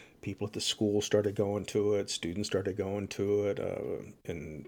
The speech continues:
February of, of two thousand and ten, I found a company called Food Buzz, who was out of San Francisco, and they had a worldwide reach, included bloggers from all over the world.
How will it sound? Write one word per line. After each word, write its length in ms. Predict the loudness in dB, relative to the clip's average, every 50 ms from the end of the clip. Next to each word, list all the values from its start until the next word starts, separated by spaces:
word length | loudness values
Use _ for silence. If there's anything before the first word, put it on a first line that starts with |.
| -14 -14
February 880 | -12 -10 2 4 6 6 6 6 4 4 4 4 4 4 2 2 0
of, 240 | 0 -2 -4 -8 -12 -14 -2 -2
of 160 | 0 0 2
two 140 | 2 0 2
thousand 340 | 4 2 2 2 -2 -4 -6
and 140 | -8 -8 -10
ten, 560 | -4 2 4 4 4 4 4 2 0 -2 -4 -10 -16 -18 -18 -18 -18 -20 -10 -8
I 20 | -4
found 260 | -2 0 0 0 -2
a 40 | -4
company 380 | -4 -4 -4 -2 -2 -4 -4
called 260 | -2 -2 -2 -2 -2 -4
Food 400 | -10 6 8 8 8 8 6 2
Buzz, 300 | 0 0 0 -2 -4 -4
who 80 | -6
was 120 | -4 -4 -2
out 180 | -2 -2 -2
of 300 | -4 -4 -6 -8 -10 -12 -14 -16 -20 -20 -20 _ -12
San 240 | -4 -4 -2 -2
Francisco, 680 | -2 -6 -4 -4 -2 0 0 0 0 2 0 0 0 -2 -8 -18 -14 -10
and 160 | -8 -2 2
they 160 | 4 4 4
had 360 | 4 4 2 2 2 0 -2 -4 -12 -18 -16 -16 -18 -14 -8
a 60 | -8
worldwide 880 | -6 -6 -4 -4 -2 2 2 2 4 4 2 0 0 0 -2 -4 -6 -4
reach, 520 | -6 -6 -4 0 2 4 6 4 4 2 -4 -16 _ _ _ _ _ -10
included 480 | -8 -8 -4 -4 -2 -2 -2 -4 -2
bloggers 580 | -2 -2 0 0 -2 -2 -4 -6 -4 -4 -4 -4
from 160 | -4 -6 -10 -8 -6
all 340 | -4 -4 -2 -2 -2 -2 -4 -4
over 220 | -6 -6 -6 -6
the 80 | -6 -6
world. 380 | -6 -6 -6 -6 -8 -10 -12